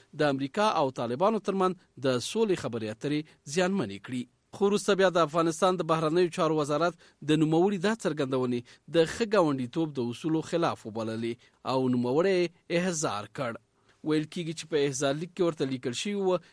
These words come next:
د افغانستان د سولې موضوع باید د پاکستان او یو بل ګاونډي هیواد ترمنځ شخړې سره ونه تړل شي، ځکه دا به د سولې په خبرو کې د ښکېلو غاړو د ویرولو په معنا وي. ویل کیږي په لیک کې دا هم راغلي وو چې دا څرګندونې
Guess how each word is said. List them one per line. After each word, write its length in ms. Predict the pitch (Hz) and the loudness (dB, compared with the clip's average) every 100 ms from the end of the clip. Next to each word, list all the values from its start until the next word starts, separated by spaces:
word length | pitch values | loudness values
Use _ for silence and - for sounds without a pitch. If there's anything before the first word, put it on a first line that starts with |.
| _ | _
د 100 | 156 151 | 0 0
افغانستان 520 | - 165 160 202 196 | 0 -2 0 -2 -2
د 60 | 170 | -4
سولې 320 | - 240 226 202 | -2 2 2 4
موضوع 260 | 190 196 185 | 2 0 2
باید 260 | 180 175 - _ 160 | 2 2 -10 _ -2
د 80 | 160 | 2
پاکستان 520 | 147 - 143 208 208 - _ _ 170 | 0 0 -2 0 0 -4 _ _ 0
او 40 | 165 170 | 4 4
یو 80 | 165 | 4
بل 120 | 220 190 | 2 4
ګاونډي 340 | 151 147 156 156 | 4 4 0 0
هیواد 220 | 147 147 | 0 0
ترمنځ 480 | 135 147 196 196 - - - | -2 2 0 0 -10 -14 -12
شخړې 340 | - 240 175 - | 2 4 4 2
سره 200 | 147 147 - - 175 | 0 -2 -4 -10 0
ونه 180 | 190 175 - | 2 2 0
تړل 240 | 110 117 113 | -6 -6 -6
شي، 140 | 120 101 - - 156 | -8 -10 -14 -10 -6
ځکه 200 | 180 147 | -2 0
دا 80 | 160 156 | 2 0
به 100 | 117 | -2
د 100 | 120 | -4
سولې 260 | 160 151 143 | -2 -4 -4
په 120 | 123 | -8
خبرو 280 | 123 185 208 | -4 0 0
کې 80 | 208 185 - - 143 | 2 0 -4 -6 -2
د 100 | 139 | -2
ښکېلو 420 | - - 247 170 165 | -2 -2 2 2 4
غاړو 220 | 160 160 160 _ 139 | 4 2 -2 _ 0
د 180 | 135 120 | 2 2
ویرولو 460 | 113 104 120 131 147 - | -2 -4 -2 0 0 0
په 80 | 170 180 | 0 2
معنا 220 | 185 123 107 | 0 -2 -6
وي. 100 | 117 - _ _ _ _ 135 | -8 -10 _ _ _ _ 0
ویل 180 | 135 | 0
کیږي 240 | 135 147 131 151 | 0 -8 -6 -4
په 80 | |
لیک 100 | 147 - | -4 -4
کې 20 | 135 | 0
دا 100 | 175 175 | 2 2
هم 40 | 139 | 0
راغلي 280 | 135 131 120 | -2 -2 -4
وو 80 | 120 | -4
چې 100 | 135 117 - - 139 | -6 -8 -10 -8 -2
دا 100 | 139 | -2
څرګندونې 560 | - 123 131 139 165 180 | 0 -4 -2 2 4 2